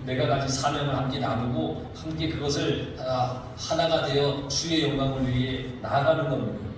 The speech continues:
예수님께서 자신의 모든 것을 우리에게 나누어 주셨듯이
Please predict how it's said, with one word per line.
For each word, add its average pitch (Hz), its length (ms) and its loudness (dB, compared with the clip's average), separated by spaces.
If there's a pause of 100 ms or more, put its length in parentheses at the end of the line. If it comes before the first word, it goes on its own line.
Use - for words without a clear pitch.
(680)
예수님께서 175 520 2
자신의 165 460 4
모든 147 240 2
것을 151 460 -2 (160)
우리에게 151 420 2
나누어 135 460 2
주셨듯이 - 840 4